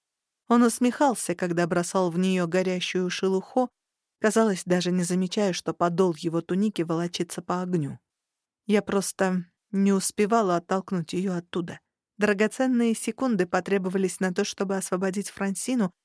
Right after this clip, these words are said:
и благополучно вытолкать её из пропитанного бензином огнеопасного круга у её ног. Пылающий пучок дугой полетел к Лизе,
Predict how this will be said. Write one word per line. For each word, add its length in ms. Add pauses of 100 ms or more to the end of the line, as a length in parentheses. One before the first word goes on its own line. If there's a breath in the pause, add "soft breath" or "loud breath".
(160)
и 60
благополучно 800
вытолкать 480
её 180
из 100
пропитанного 600
бензином 560
огнеопасного 800
круга 320
у 160
её 260
ног. 300 (680)
Пылающий 540
пучок 400
дугой 400
полетел 460
к 100
Лизе, 440